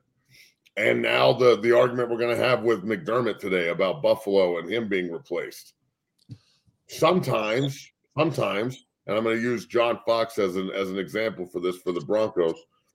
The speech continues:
John Fox had the Denver rolling with Peyton Manning. They were number one seed. They were setting records. They were killing people. But they lost the divisional round playoff game to the Colts and Andrew Luck, and it was bad. And people in Denver revolted, and it was bad.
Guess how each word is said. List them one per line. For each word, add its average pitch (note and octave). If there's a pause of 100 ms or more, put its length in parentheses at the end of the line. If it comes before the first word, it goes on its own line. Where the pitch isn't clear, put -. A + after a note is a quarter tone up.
(540)
John C#3
Fox -
had A#2+
the G2
Denver G#2+
rolling G2+
with E2
Peyton D#2+
Manning. D2 (120)
They A2+
were F2+
number G2
one A2+
seed. A#2
They G#2
were -
setting -
records. A2
They A#2+
were F#2+
killing A2+
people. D#2+ (840)
But G#2+
they F3
lost F3
the C#3+
divisional B2
round A#2+
playoff A#2
game G2+
to F2
the -
Colts F2+
and F#2
Andrew F2+
Luck, F2+ (160)
and F#2+ (160)
it C#3+
was A#2
bad. F2 (240)
And F#2
people C3
in G#2
Denver G#2
revolted, F2
and F2+
it G#2
was G2
bad. D2